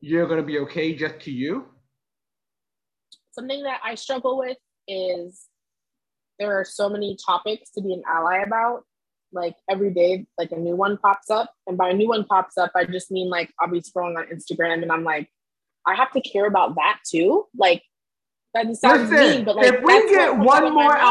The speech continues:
Speaker 1: alphabet, if we get one more fucking alphabet, I'm throwing, I'm
Speaker 2: <laughs>
Speaker 1: throwing everything out the window.
Speaker 2: But I really, like, I'll be like,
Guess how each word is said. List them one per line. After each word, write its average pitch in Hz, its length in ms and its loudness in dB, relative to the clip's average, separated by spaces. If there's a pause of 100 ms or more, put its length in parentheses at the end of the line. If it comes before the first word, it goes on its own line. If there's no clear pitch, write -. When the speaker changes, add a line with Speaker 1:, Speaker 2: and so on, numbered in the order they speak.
(160)
Speaker 1:
alphabet, 165 500 -2 (300)
if 220 180 0
we 302 160 0
get 220 280 0
one 247 200 0
more 262 520 -2
fucking - 360 0
alphabet, 180 560 -2
I'm 196 300 0
throwing, 233 380 0
I'm 220 140 2
Speaker 2:
<laughs> - 100 -8
Speaker 1:
throwing 269 360 2
everything 226 560 -2
out 196 320 -2
the 185 80 -2
window. 175 420 -6 (580)
Speaker 2:
But 294 120 -4
I 294 120 -2
really, 311 360 -6
like, 269 180 -4
I'll 269 100 -6
be 277 60 -10
like, 285 220 -8